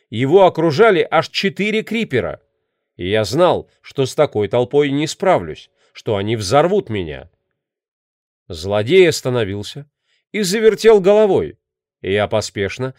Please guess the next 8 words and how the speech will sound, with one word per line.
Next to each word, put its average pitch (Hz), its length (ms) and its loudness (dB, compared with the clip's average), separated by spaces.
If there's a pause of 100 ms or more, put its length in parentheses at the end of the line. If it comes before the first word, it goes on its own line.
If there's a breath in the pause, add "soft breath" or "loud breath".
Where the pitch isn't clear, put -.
(160)
закрыл 165 540 2
ладонью 139 520 2
рот. 135 360 -4 (1120)
"Услышал!" 147 1080 -4 (320)
Вот 117 300 -10
гадство! 117 840 -2 (1160)
Второй 113 460 2
рукой 185 560 2